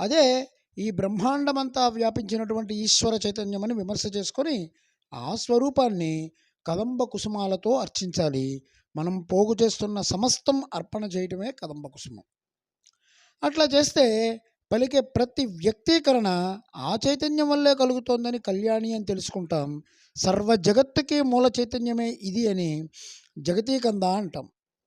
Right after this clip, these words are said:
అలాంటి ఆ స్వరూపాన్ని ఇలా మనం తెలుసుకోగలుగుతున్నామంటే అది ఆ తల్లి మనకు పెట్టిన భిక్ష. ఆ తల్లి మంత్రరూపంగా, విగ్రహ రూపంగా, కుండలిని రూపంగా, శ్రీచక్ర రూపంగా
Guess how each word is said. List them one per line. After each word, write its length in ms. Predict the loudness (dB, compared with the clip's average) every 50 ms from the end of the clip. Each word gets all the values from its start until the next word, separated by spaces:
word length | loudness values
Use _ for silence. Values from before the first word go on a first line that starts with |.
| _ _ _ _ _ _ _ -8
అలాంటి 500 | -2 0 2 2 2 0 0 0 2 4
ఆ 120 | 4 4
స్వరూపాన్ని 720 | 4 4 4 4 4 4 2 0 0 0 0 0 -2 -2 0
ఇలా 240 | 2 4 4 4 2
మనం 220 | 0 -2 -4 -2
తెలుసుకోగలుగుతున్నామంటే 1400 | 0 0 0 0 0 2 2 2 2 2 0 0 -2 -2 -4 -2 -2 -2 -2 -2 2 4 6 8 8 6 4 2 -4 _ _ _ _ _ _ -16
అది 480 | -12 -8 -8 -6 -6 -8 -8 -12 -18 _ _ _ _ _ -20
ఆ 160 | -16 -14 -14
తల్లి 300 | -12 -10 -8 -4 -2 -2
మనకు 240 | -2 -2 -2 -6 -6
పెట్టిన 320 | -6 -6 -6 -6 -6 -6 -4
భిక్ష. 340 | -4 -4 -4 -4 -2 0 0 0 0 -2 -4 -8 -14 _ _ _ _ _ _ _ -4
ఆ 140 | 0 0 0
తల్లి 640 | 2 0 0 2 4 4 6 6 6 4 2 -2 -6 _ _ _ _ _ -4
మంత్రరూపంగా, 920 | -2 -2 0 2 4 6 8 8 8 8 6 6 4 2 2 2 2 2 2
విగ్రహ 400 | 0 -2 -4 -2 0 2 4 6
రూపంగా, 540 | 6 6 4 2 -2 -6 -4 -2 -2 -2
కుండలిని 560 | -2 -2 -4 -2 0 4 4 6 6 6 4 4
రూపంగా, 440 | 4 2 0 -2 -8 -6 -6 -6
శ్రీచక్ర 540 | -6 -6 -8 -8 -6 -6 -6 -6 -6 -6 -6 -4
రూపంగా 640 | -4 -4 -6 -8 -10 -8 -8 -8 -8 -8 -10 -12